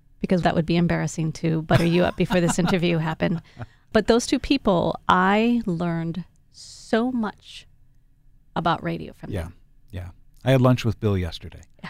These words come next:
Speaker 2: I see him all the time. And, and, and you know, we just, sometimes we go, "Okay, we, we, do, we don't wanna feel like we're from a, a different era of radio," but we are from a different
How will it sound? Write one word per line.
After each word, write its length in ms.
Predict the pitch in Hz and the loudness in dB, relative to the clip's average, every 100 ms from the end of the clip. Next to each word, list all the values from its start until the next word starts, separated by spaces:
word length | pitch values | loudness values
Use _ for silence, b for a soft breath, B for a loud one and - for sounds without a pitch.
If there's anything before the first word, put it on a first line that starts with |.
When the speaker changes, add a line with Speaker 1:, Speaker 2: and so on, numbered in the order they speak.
| - | 2
Speaker 2:
I 60 | 120 | 4
see 180 | - | 6
him 120 | 131 117 | 8 8
all 120 | 113 | 6
the 80 | 117 | 4
time. 320 | - 82 - B | -2 -6 -6 B
And, 120 | 143 151 | 4 8
and, 280 | 147 147 - | 8 8 6
and 280 | 139 143 - - | 4 4 2 -10
you 160 | - 190 | -18 -8
know, 140 | 196 | -8
we 140 | 160 139 | -6 -6
just, 340 | 170 160 - - - - | -2 0 -2 -8 -16 2
sometimes 460 | 147 143 127 104 | 6 8 8 6
we 80 | 107 | 2
go, 220 | 95 92 | 0 -2
"Okay, 340 | 98 - 76 80 87 | -2 -6 -14 -14 -14
we, 140 | 82 - | -14 -10
we, 100 | 98 | -8
do, 120 | 92 - | -8 -6
we 80 | 113 | 2
don't 120 | 110 | 4
wanna 160 | 123 110 | 6 4
feel 420 | - 117 107 101 95 | 0 2 4 4 0
like 320 | 92 92 90 | -4 -8 -8
we're 160 | 104 90 | -8 -8
from 220 | - 90 | -6 -6
a, 120 | 87 87 b b b - | -8 -12 b b b -12
a 60 | |
different 520 | 82 87 113 117 95 87 | -8 0 0 0 -4 -2
era 300 | 107 107 98 | -2 0 -2
of 240 | 98 90 | -4 -6
radio," 420 | 98 101 98 92 | -4 -2 -2 -4
but 180 | 95 113 | -4 -2
we 160 | 117 120 | 2 4
are 180 | 107 95 | 4 0
from 160 | 98 | -4
a 40 | 82 | -8
different 440 | - 90 90 | -8 -8 -8